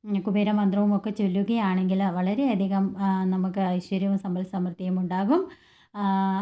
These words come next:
അതിന് അത്യാവശ്യമായിട്ടും, ആ, തലേദിവസം നമ്മൾ ഒരു നേരം നിൽക്കണം. അരി ആഹാരം ഒഴിവാക്കിക്കൊണ്ട് തന്നെ ചെറിയ രീതിയിൽ എന്തെങ്കിലും പഴവർഗ്ഗങ്ങളും ഒക്കെ കഴിച്ച് നമുക്ക്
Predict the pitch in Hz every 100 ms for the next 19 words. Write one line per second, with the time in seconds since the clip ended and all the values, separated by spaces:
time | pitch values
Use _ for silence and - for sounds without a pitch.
0 | 190 214 208 220 220 226 220 240 240 196
1 | 196 214 208 226 208 202 196 226 262 277
2 | - - - 202 196 196 196 185 190 190
3 | 196 196 196 196 185 196 190 185 185 190
4 | 196 196 185 190 196 311 311 - - -
5 | 202 220 226 202 190 196 190 220 190 185
6 | 196 190 190 185 190 185 185 185 196 165
7 | - 196 240 277 202 190 196 190 185 185
8 | 190 185 180 180 - 202 202 196 185 185
9 | 185 185 185 285 359 - - - - 247
10 | 247 320